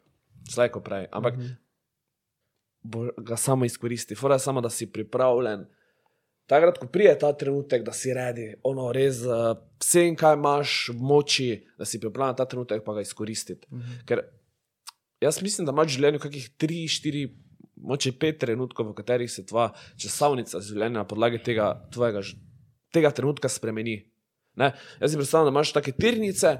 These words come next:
Speaker 1: in zdaj si na tej tirnici. In tu je en dogodek, kateri te lahko, veš, ko ono imajo vlake, da ono tirnico premakne, da gre
Speaker 2: Mhm.
Speaker 1: na to, na to stran. Am, na tak način in ta priložnost je glih tole.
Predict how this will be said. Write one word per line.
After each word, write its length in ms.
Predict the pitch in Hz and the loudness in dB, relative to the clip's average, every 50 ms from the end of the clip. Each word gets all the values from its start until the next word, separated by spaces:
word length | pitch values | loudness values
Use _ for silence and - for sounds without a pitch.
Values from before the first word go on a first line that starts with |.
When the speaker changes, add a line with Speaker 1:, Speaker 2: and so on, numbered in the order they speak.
| - - - - _ | -6 -16 -20 -20 _
Speaker 1:
in 120 | - 135 | -10 0
zdaj 140 | 139 160 175 | 2 2 2
si 100 | - 180 | 2 0
na 80 | 151 | -2
tej 200 | 135 - 160 147 143 | 2 4 4 4 4
tirnici. 540 | - 139 127 117 123 113 113 - - 104 87 - - _ | 4 0 -2 0 -2 -6 -6 -6 -6 -6 -6 -8 -12 _
In 200 | _ 120 131 123 - _ | _ -6 -6 -6 -10 _
tu 160 | _ 180 190 | _ 6 8
je 60 | 180 | 8
en 120 | 175 180 175 | 8 6 4
dogodek, 500 | 151 143 127 151 151 - 165 165 143 - | 2 0 4 4 4 6 6 4 4 4
kateri 360 | 135 127 - 160 156 160 151 | -2 0 2 2 2 2 0
te 120 | 156 127 | 0 2
lahko, 300 | 120 135 151 151 - 139 | 2 2 2 0 -2 -2
veš, 180 | 131 147 139 - | -2 0 -2 0
ko 140 | - 135 123 | 2 4 4
ono 140 | 127 127 | 4 4
imajo 280 | 117 120 117 113 110 107 | 2 0 0 0 -2 -4
vlake, 380 | 104 117 120 123 123 - 117 101 | 0 2 2 2 2 0 -8 -8
da 200 | 107 95 90 90 90 87 85 78 - | -6 -6 -4 -2 -2 -2 -2 -2 -4
ono 180 | - - 113 117 | -6 -6 -8 -8
tirnico 440 | 113 - 127 113 113 107 - - 101 | -2 -2 -2 -2 -2 -6 -6 -8 -8
premakne, 480 | - 107 104 117 120 117 - - 98 90 | -6 -4 -2 0 -2 -2 -2 -6 -8 -8
da 160 | - - 135 | -6 -4 -2
gre 80 | 131 135 | 0 0
Speaker 2:
Mhm. 60 | 123 | 0
Speaker 1:
na 80 | 110 104 | 0 -2
to, 220 | - 110 104 95 | -2 -4 -6 -4
na 120 | - - 95 | -6 -10 -8
to 140 | 92 - 110 | -6 -6 -8
stran. 380 | - - - 98 95 98 95 - _ - - - - - _ _ _ | -6 -6 -6 -6 -6 -8 -8 -14 _ -20 -20 -20 -20 -20 _ _ _
Am, 460 | - - 92 95 101 98 95 95 - - - | -6 -2 0 0 0 0 -2 -4 -8 -12 -12
na 120 | - 110 | -12 -6
tak 220 | 110 - 143 147 - | 2 2 2 2 2
način 340 | 131 117 - - 131 127 117 | -4 -6 -4 -4 -4 -4 -4
in 220 | 110 107 110 110 | -6 -6 -8 -8
ta 160 | 104 - 135 | 2 2 2
priložnost 500 | 135 135 131 123 127 127 117 110 101 - | 2 2 0 0 0 0 0 -2 -6 -6
je 100 | - 98 | -8 -8
glih 200 | 101 110 113 - | -8 -8 -10 -8
tole. 300 | - 104 98 90 85 82 | -4 -4 -2 -2 -2 -6